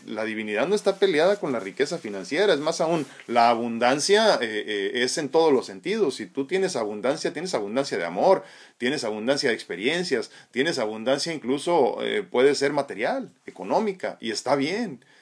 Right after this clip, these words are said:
Entonces, si a ti te va bien porque haces un buen trabajo, pues qué bien,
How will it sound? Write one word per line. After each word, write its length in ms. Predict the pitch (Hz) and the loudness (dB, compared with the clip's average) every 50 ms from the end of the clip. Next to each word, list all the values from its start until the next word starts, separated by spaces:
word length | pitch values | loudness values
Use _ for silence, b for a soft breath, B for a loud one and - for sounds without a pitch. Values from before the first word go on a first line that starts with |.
| b b | b b
Entonces, 440 | - 110 143 151 143 151 135 - B B B B | -8 -2 -2 0 2 2 0 0 B B B B
si 160 | B - 135 | B -6 -6
a 80 | 120 - | -6 -4
ti 140 | - 160 170 | -6 -10 2
te 160 | - 196 180 | 6 6 10
va 140 | 180 180 180 | 10 10 8
bien 300 | 170 175 180 196 196 185 | 10 8 6 6 4 2
porque 240 | 151 135 127 - 151 | 0 -2 2 2 0
haces 240 | 147 147 165 151 | 0 0 -4 -6
un 200 | 156 170 170 165 | -4 -4 -4 -2
buen 200 | 156 160 170 175 | 0 0 0 0
trabajo, 520 | 175 151 123 117 120 127 156 151 190 180 180 | 0 0 0 4 4 4 4 4 2 -2 -4
pues 140 | 131 107 - | -4 -12 -8
qué 140 | - 143 143 | -4 -2 -2
bien, 560 | 139 143 175 220 330 359 359 320 202 - - | 2 2 2 2 2 2 -2 -4 -6 -8 -12